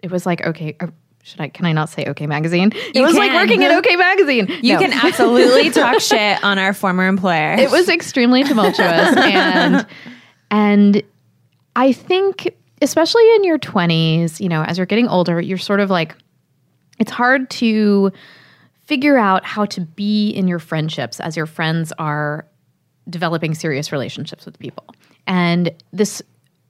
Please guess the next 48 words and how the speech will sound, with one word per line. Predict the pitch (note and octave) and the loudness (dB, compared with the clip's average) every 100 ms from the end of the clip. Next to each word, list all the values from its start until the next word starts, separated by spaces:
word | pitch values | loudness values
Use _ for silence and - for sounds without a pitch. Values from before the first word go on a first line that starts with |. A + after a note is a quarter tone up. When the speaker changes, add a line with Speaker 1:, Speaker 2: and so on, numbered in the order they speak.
| _ | _
Speaker 1:
friend | - D4 D4 | -4 0 2
relied | C#4 A#3+ G3 F#3+ | 4 2 2 0
on | F3 F#3+ | 0 2
me | B3+ | 2
a | B3 | 2
lot | A3 G#3 - | 2 0 -4
to | F#3 | -10
support | F#3 - B3+ A#3+ | -10 -4 -2 -2
her | A3+ G#3 G3+ F#3+ | -4 -2 -2 -2
and | - D#3+ | -4 -8
sort | F3+ D#3+ | -4 -2
of, | D3+ D3+ - | -2 -2 -8
um, | D3 D3 D3 - | -8 -8 -10 -12
stand | - D#3+ G3 | -6 -2 -2
up | C4 | -4
for | A#3 | -4
her | F3+ D#3 C#3+ C#3 C#3 | -4 -4 -4 -6 -8
Speaker 2:
Mm. | F3+ F3 _ - | -14 -20 _ -8
Speaker 1:
when | E3+ | -4
this | F3+ | -4
guy | - D3 - | -4 -6 -4
was | D#3+ C3 F3+ - _ _ - | -4 -4 -8 -14 _ _ -18
shitty. | - - D5 C#3+ D#3 - - _ - | -4 2 2 2 -6 -12 -20 _ -2
And | G3+ G3 F#3+ F#3 F3+ - _ _ _ - | 0 2 4 2 2 -2 _ _ _ -14
so | - C4 A#3+ | -2 2 4
then | A#3 D4+ D#4 | 4 4 4
when | C4+ | 4
she | B3 G#3+ | 2 0
decided | F#3+ G3+ F3+ E3 | -2 -2 -2 -4
to | D#3+ | -4
marry | F#3 F4+ G#4 E4+ | -2 -2 0 2
him, | G#3 E3+ E3 D#3+ | 2 2 0 -4
I | F3 | -2
Speaker 2:
That's | C#4 | -2
Speaker 1:
just, | G#3 | -2
Speaker 2:
really | A3+ D4+ D4 | 0 2 2
hard | B3+ A3+ | 2 0
for | - | -4
you | A#3+ | 0
to | G#3+ | 2
Speaker 1:
I | G3+ | 2
was | G#3 G3+ | 2 2
Speaker 2:
support. | G3+ | 2
Speaker 1:
like, | F3+ E3+ - - - - - _ _ | 2 0 -4 -18 -20 -20 -20 _ _
"Ah, | G3 D#4+ A#4 D#4+ G3+ | -6 -2 0 2 2
you | F#3 C4 | 4 4
know, | A#3+ | 4
like, | A3+ G3+ | 4 2